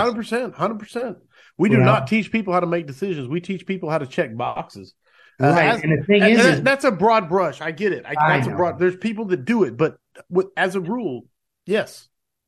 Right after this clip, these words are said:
Speaker 2: Yeah, exactly. And, and that's the thing is, you know, I, I've heard plenty of stories from a lot of my friends in different departments around the country that have, have made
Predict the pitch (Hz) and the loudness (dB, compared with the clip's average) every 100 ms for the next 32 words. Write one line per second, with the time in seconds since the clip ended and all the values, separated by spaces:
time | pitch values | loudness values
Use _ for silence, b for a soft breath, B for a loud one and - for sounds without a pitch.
0 | _ 151 104 - _ _ _ _ _ _ | _ -4 -4 -6 _ _ _ _ _ _
1 | _ b b - 139 127 123 107 98 92 | _ b b -4 -2 0 -2 -4 -10 -10
2 | 131 160 156 151 - 151 151 156 160 160 | -8 -2 0 -2 -6 -4 0 2 2 0
3 | 131 156 143 131 120 131 127 135 127 127 | 0 0 2 0 -2 -6 -6 -2 -2 -2
4 | 131 135 135 - _ _ _ - 135 135 | -4 -6 -8 -16 _ _ _ -4 -2 0
5 | 160 131 160 156 151 131 - 147 160 156 | 0 -2 -2 -2 -2 -2 -2 -2 -2 -4
6 | - 131 127 127 135 131 120 - 135 135 | -6 -6 -2 -2 -2 -4 -6 -6 -6 -6
7 | 127 113 127 123 123 127 131 131 123 123 | -6 -6 -6 -6 -6 -6 -4 -4 -6 -6
8 | 120 117 - 123 120 147 147 147 B B | -6 -8 -6 -6 -2 -2 -4 -6 B B
9 | B B 123 131 131 123 123 117 - _ | B B 0 2 2 0 -2 -4 -10 _
10 | _ - 123 127 117 120 143 139 131 | _ -14 -6 -4 -4 -2 0 0 -2